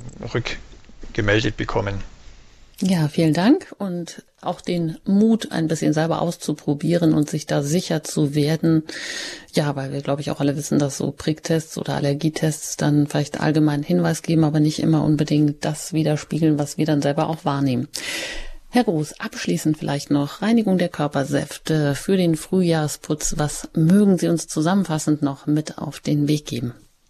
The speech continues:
Speaker 1: Ja, ein Riesenthema war das heute und, ähm, da gibt's es noch viel, viel drüber zu berichten. Auf jeden Fall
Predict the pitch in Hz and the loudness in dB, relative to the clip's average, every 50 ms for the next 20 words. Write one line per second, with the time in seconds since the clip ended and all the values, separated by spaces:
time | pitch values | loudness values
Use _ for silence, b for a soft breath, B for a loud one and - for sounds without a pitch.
0 | _ _ - 104 117 135 139 143 147 - - - 131 127 120 135 147 147 - 165 | _ _ -2 2 2 4 4 4 2 0 0 -4 -6 -4 -2 0 2 2 2 2
1 | 147 127 - - 127 127 143 147 151 160 165 170 151 131 120 - 127 131 147 151 | 0 -4 -6 -4 -6 -6 -4 -6 -6 -6 -6 -8 -10 -12 -10 -4 -2 -2 -2 0
2 | 156 135 - - 143 139 143 151 151 135 - - 120 120 123 123 120 110 110 - | -2 -2 -2 -2 -2 0 0 0 -2 -2 -6 -6 -6 -6 -4 -4 -6 -6 -4 -2
3 | 123 113 110 113 113 113 113 113 110 104 104 107 110 107 110 113 113 110 - 131 | -2 0 0 0 0 -2 -4 -6 -6 -8 -4 0 0 2 2 2 0 0 -2 -4
4 | 123 - - - 123 - - 127 107 - - - 139 143 143 135 117 - - 131 | -2 -2 -2 -2 0 -2 -2 -4 -6 -10 -6 -2 0 0 0 0 -2 -2 -2 0
5 | 131 131 123 - 123 123 123 113 - - 113 113 117 135 - - - 131 131 117 | 0 0 0 0 -4 -2 -2 -2 -4 -2 -2 -2 -2 -2 -2 -4 -2 -4 -4 -4
6 | 110 - 131 139 143 135 113 - 135 123 120 120 | -4 -2 -2 -2 -2 -4 -4 0 0 0 0 -2